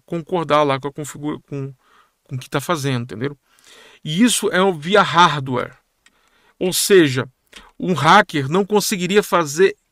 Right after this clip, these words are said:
apertar esses dois botões aí na sua casa, a menos que estivesse aí com você. Ah, bom, aí ele estaria armado, é meio complicado, né? Então é por isso que elas são tão seguras, são tão seguras. E a chave, a seed, a chave,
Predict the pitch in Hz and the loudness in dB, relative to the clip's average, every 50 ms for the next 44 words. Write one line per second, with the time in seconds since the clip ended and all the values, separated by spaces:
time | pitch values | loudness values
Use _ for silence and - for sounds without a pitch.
0 | _ - 165 131 - 180 147 - - 190 - - 175 151 180 180 160 151 170 160 | _ -6 -6 -4 -4 -6 -4 -4 -4 -6 -4 -6 -4 -2 -2 -2 -2 -4 -8 -8
1 | 131 _ - 160 160 170 185 220 226 - - - - - _ _ _ _ _ _ | -8 _ -6 -4 -2 -2 -2 -4 -4 -4 -4 -6 -6 -8 _ _ _ _ _ _
2 | _ - - - - 147 156 170 202 185 - - 185 160 - - 170 180 175 190 | _ -16 -6 0 2 2 2 2 0 0 0 0 -2 -2 0 0 0 2 2 2
3 | 185 202 208 - - - - - 202 208 196 - - 190 185 202 - 226 220 196 | 0 -2 -2 -4 -4 -4 0 2 2 2 2 2 0 0 0 -2 -4 -4 -4 -4
4 | 220 233 - - - 214 240 151 _ _ _ _ _ _ _ _ _ _ _ _ | -4 -6 -4 -4 -6 -6 -8 -10 _ _ _ _ _ _ _ _ _ _ _ _
5 | _ _ _ - - 139 143 143 143 135 123 123 135 - - 208 185 160 147 131 | _ _ _ -4 -2 0 0 2 2 0 0 0 0 0 0 2 2 4 2 2
6 | 123 120 113 113 127 143 160 160 156 139 123 131 139 143 131 - _ _ - - | 2 0 0 2 2 2 2 2 0 -2 -4 -8 -12 -18 -20 -20 _ _ -14 -10
7 | 123 127 135 131 - 180 - 185 - - - 123 120 113 117 123 143 156 _ _ | -8 -8 -8 -8 -10 -12 -12 -14 -10 -4 -2 -2 -2 -2 -4 -6 -8 -8 _ _
8 | _ _ _ _ _ _ _ _ _ _ _ _ _ _ _ _ _ _ _ _ | _ _ _ _ _ _ _ _ _ _ _ _ _ _ _ _ _ _ _ _
9 | _ - 139 135 127 196 214 214 - - 196 185 - - 240 220 208 208 233 202 | _ -10 -6 -2 0 2 2 2 0 0 -2 -2 -2 -2 -4 -2 2 2 2 2
10 | - - - 202 185 175 - - 196 170 - _ - 196 208 185 - - - 160 | 2 2 2 2 2 2 0 -2 -4 -6 -4 _ 0 0 0 0 -2 -6 -8 -8
11 | 143 131 151 170 175 160 143 127 - 175 160 131 - 190 202 190 - - 185 147 | -8 -6 -4 -2 -2 -2 -2 -2 -4 -8 -8 -4 -2 -2 -2 -2 -4 -8 -8 -6
12 | 143 156 151 143 143 139 127 - - _ _ _ _ _ _ _ _ _ _ _ | -4 -4 -4 -4 -4 -6 -12 -16 -20 _ _ _ _ _ _ _ _ _ _ _
13 | _ - - - - - 175 190 - - - - 214 220 214 165 165 160 143 - | _ -20 -20 -12 -2 2 2 4 4 4 2 4 4 4 2 2 0 -2 -2 -2
14 | - - - 185 196 202 165 139 135 - - - - 135 - - 180 170 160 143 | -2 -2 -2 -4 -6 -8 -8 -8 -10 -12 -10 -10 -8 -6 -2 0 0 0 0 -2
15 | 147 135 135 | -6 -12 -14